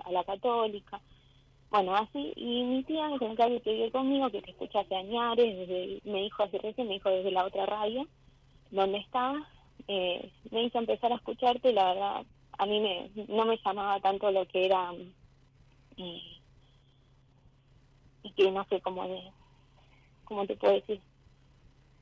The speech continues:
de iglesias y eso, sino me gusta más así de psicología.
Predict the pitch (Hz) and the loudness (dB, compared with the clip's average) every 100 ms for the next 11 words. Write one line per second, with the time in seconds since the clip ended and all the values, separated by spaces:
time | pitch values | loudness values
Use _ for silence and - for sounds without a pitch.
0 | - 196 185 202 214 214 208 - 226 233 | -6 -2 2 6 6 4 -2 0 0 2
1 | 269 247 196 196 196 190 - 208 190 196 | -2 -2 -4 -6 -8 -14 -16 -6 -4 -4
2 | - 202 196 202 - 190 196 - - 185 | -6 -8 -8 -10 -12 -10 -10 -8 -4 -4
3 | 180 202 | -6 -12